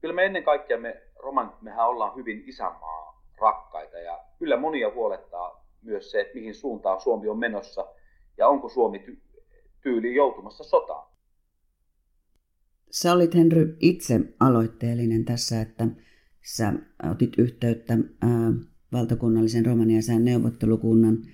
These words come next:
Speaker 2: ää, jäseniin ja muihinkin romanitoimijoihin ja, ja otit esille tänne, että näistä asioista tulisi enemmän keskustella ja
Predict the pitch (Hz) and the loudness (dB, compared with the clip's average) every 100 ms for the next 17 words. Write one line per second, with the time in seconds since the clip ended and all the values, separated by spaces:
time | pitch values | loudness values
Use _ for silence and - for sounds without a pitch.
0 | _ _ _ - 117 - 131 135 135 120 | _ _ _ 4 6 8 6 6 4 6
1 | 113 107 110 101 110 131 135 127 120 120 | 6 8 6 6 6 6 6 4 2 2
2 | 131 135 123 117 127 120 120 117 117 113 | 2 4 4 2 0 2 2 2 2 2
3 | 113 110 110 - - _ _ _ - 117 | 2 2 0 -2 -12 _ _ _ 4 4
4 | 110 - - - 151 151 156 160 123 110 | 4 0 -2 2 4 6 6 6 6 4
5 | 110 113 113 110 117 117 117 131 131 120 | 2 0 2 2 0 0 -2 -2 0 0
6 | 110 - - 110 107 - - 120 110 113 | -2 -4 -2 0 0 -4 0 4 6 4
7 | 110 - 135 131 - 104 - 107 104 104 | 2 0 2 2 0 -8 -4 -4 -4 -2
8 | 104 | -2